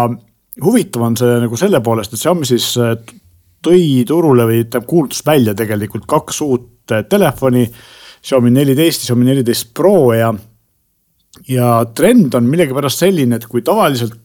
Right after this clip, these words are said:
vanasti käis niimoodi, et, äh, kõik tootjad tõid oma lipulaevad turule niimoodi korra aastas või, või ütleme, enam-vähem iga kaheteist kuu tagant, eks ole. Ja Apple ja Google teevad seda siiamaani, siis Samsung ja nüüd ka Xiaomi on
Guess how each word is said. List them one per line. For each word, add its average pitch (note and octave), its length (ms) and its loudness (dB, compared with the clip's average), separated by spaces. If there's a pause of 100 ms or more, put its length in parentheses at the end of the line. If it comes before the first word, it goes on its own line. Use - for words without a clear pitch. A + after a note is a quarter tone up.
(160)
vanasti G3+ 280 -2
käis B2 240 -2
niimoodi, C#3 360 0
et, - 280 -10
äh, A2+ 140 -2 (420)
kõik F#3 320 2
tootjad F#3 500 0 (260)
tõid E3+ 320 0
oma B2 540 2
lipulaevad B2 680 0
turule C#3+ 460 2 (800)
niimoodi D3 340 2 (100)
korra F#3 300 2 (120)
aastas A#2 460 -4
või, A#2 240 -2
või C3 100 0
ütleme, C#3 340 0
enam-vähem D#3 440 2
iga E3 160 -2
kaheteist C#3+ 420 0
kuu B2 220 0
tagant, G2+ 320 -8
eks - 180 -10
ole. G2+ 160 -8 (420)
Ja A#2+ 340 2
Apple B2+ 240 0
ja - 20 -6
Google C#3 240 -2
teevad B2+ 160 0
seda A#2+ 140 -6
siiamaani, E3+ 520 2
siis A#2+ 220 0
Samsung E3 420 0
ja B2 60 0
nüüd C#3+ 160 -4
ka C3+ 80 -2
Xiaomi E3 400 0
on C3 160 2